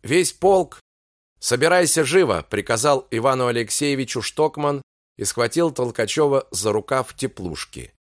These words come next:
«Где комиссар? Где остальные коммунисты?» «Не знаю. Кое-кто убежал, а я к вам. Телеграф занят, никого не пускают.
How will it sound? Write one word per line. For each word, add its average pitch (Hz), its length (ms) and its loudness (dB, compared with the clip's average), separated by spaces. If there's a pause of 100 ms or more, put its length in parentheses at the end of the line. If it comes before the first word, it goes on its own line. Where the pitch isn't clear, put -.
(140)
«Где 160 240 0
комиссар? 170 640 0 (100)
Где 165 220 2
остальные 175 540 2
коммунисты?» 156 760 0 (420)
«Не 110 120 2
знаю. 143 640 0 (360)
Кое-кто 175 520 4
убежал, 147 680 2
а 110 100 2
я 165 220 2
к - 100 -14
вам. 92 380 0 (500)
Телеграф 135 560 2
занят, 165 640 0 (140)
никого 131 400 0
не 165 100 -2
пускают. 90 760 -2